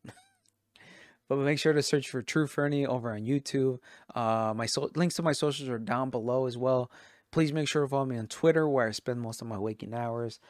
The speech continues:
talking about gaming, anime, T Vs, movies, talking about sports, talking about anything that might interest me. Hey, it's me. It's a direct line to your boy. Yeah, that's it.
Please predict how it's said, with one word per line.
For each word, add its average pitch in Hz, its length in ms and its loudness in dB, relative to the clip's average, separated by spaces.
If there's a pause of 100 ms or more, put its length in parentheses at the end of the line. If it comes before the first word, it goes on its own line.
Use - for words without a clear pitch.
(180)
talking 113 220 -2
about 101 220 -4
gaming, 127 600 0 (140)
anime, 113 400 -6
T 123 160 -6
Vs, 113 200 -6
movies, 117 460 -2
talking 113 200 -6
about 101 200 -6
sports, 123 600 -2 (380)
talking 160 180 0
about 170 200 6
anything 139 300 0
that 135 80 -2
might 117 240 -4
interest 113 340 -10
me. 113 120 -8
Hey, 120 360 -4
it's 107 220 -8
me. 107 260 -8
It's 110 160 -12
a 127 40 -8
direct 120 280 -4
line 117 220 -4
to 117 100 -6
your 110 100 -2
boy. 98 200 -4 (920)
Yeah, 98 240 0 (320)
that's - 240 -6
it. 92 180 -8